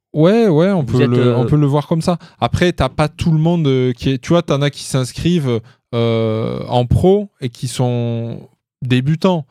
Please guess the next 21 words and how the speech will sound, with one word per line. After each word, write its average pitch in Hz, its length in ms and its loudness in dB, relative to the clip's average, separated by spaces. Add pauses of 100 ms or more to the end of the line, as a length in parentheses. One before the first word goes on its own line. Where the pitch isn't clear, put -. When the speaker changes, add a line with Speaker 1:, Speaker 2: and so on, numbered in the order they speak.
(140)
Speaker 1:
mais 160 300 0
ils 131 140 -2
apprennent 147 300 -2
quand 143 100 -2
même 139 160 0
beaucoup 135 240 -4
plus 135 220 -2
vite 143 240 0
dans 123 120 0
les 120 200 -2
interactions 120 500 -4
que 139 100 -6
si 117 200 -10
tu 113 340 -8
t'avais 117 240 0
des 113 140 -2
débutants. 135 480 -2 (320)
Encore 117 240 0
une 120 100 -2
fois, 156 240 2
le, 120 240 0